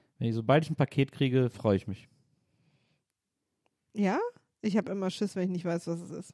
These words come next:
Speaker 1: Aber Pakete, Pakete sind nie was Schlechtes. Es war noch nie in einem Paket was Schlechtes. Außer am Ende von sieben. Aber sonst war noch nie in einem Paket was Schlechtes.
Speaker 2: <laughs> Am Ende von sieben. Ja, ich weiß auch nicht, also ob jeder Karton auch gleich ein Paket ist.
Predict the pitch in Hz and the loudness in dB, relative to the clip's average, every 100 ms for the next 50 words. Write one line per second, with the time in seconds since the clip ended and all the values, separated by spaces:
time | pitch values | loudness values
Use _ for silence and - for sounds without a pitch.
0 | _ 170 117 - 117 - 143 156 - 110 | _ -2 0 0 -2 0 0 0 -2 0
1 | 151 156 135 131 160 139 - 104 110 - | 0 0 2 2 2 0 -2 -4 -4 -10
2 | - - - 131 131 143 151 190 139 147 | -16 -20 -2 0 4 6 6 6 4 2
3 | 143 - 139 - 104 104 90 - 95 - | 0 -2 -2 -2 -4 -4 -8 -8 -16 -16
4 | - - - 131 165 - 135 131 123 135 | -20 -20 4 8 10 8 4 4 4 2
5 | - 127 107 117 135 101 - 107 113 110 | 2 0 2 -2 -2 -4 -6 -2 0 0
6 | 127 - 135 131 143 139 156 165 143 135 | -2 -2 -2 0 2 4 4 2 0 -2
7 | 131 - 131 113 - 113 107 107 - - | -4 -2 -2 -2 -2 -4 -6 -10 -12 -14
8 | - _ _ _ _ - - - - 131 | -16 _ _ _ _ -20 -6 -4 -2 -4
9 | 170 - - 233 - 202 - 135 - 214 | -2 -4 -4 -8 -4 -6 -6 -8 -6 -8
10 | 208 - - - - - - - - 160 | -8 -14 -14 -16 -18 -20 -20 -18 -6 -4
11 | - 180 202 208 220 233 233 220 - 214 | -2 -2 0 4 6 6 2 0 0 0
12 | 208 202 - 196 196 202 220 208 226 190 | 2 0 0 -2 0 4 6 4 2 0
13 | 214 196 185 208 190 185 190 - 190 - | 0 0 0 2 2 2 0 0 0 -2
14 | - | -10